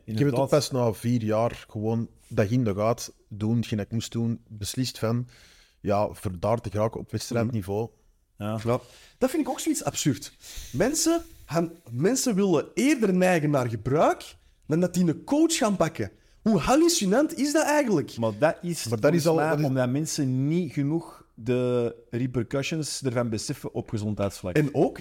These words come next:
Speaker 3: ik denk echt gewoon dat dat weer is, de easy fucking way.
Speaker 2: Ja, maar als je goed, als je, als mensen beter zouden begrijpen welke trade-off dat ze maken met gebruiken. Maar het ding is met gebruiken, veel mensen denken, "Oh ja,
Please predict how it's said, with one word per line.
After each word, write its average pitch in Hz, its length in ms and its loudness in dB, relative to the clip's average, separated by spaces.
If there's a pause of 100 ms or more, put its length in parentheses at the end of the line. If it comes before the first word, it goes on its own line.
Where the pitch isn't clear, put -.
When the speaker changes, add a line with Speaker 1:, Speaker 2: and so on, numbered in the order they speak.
Speaker 3:
ik 107 180 -6
denk 117 180 0
echt - 240 -6
gewoon 139 200 0
dat - 120 -2
dat 113 140 -4
weer 117 160 0
is, 233 200 -2
de - 120 -6
easy 104 240 -4
fucking 104 400 -4
way. 320 240 0 (540)
Speaker 2:
Ja, 147 220 4
maar 170 180 2
als 135 340 -2
je 139 80 0
goed, 165 460 -2
als 151 200 -4
je, 139 300 0
als 135 200 -2
mensen 160 400 -2
beter 165 280 0
zouden 139 480 0 (300)
begrijpen 123 800 0
welke 143 320 0
trade-off 156 440 0
dat 131 120 -2
ze 117 100 -6
maken 127 380 -2
met 131 120 -2
gebruiken. 131 520 0 (240)
Maar 120 100 -4
het 110 140 -8
ding 214 160 2
is 202 140 0
met 156 100 0
gebruiken, 127 420 0
veel 175 140 2
mensen 185 220 -2
denken, 170 260 -2
"Oh 147 60 0
ja, 165 240 0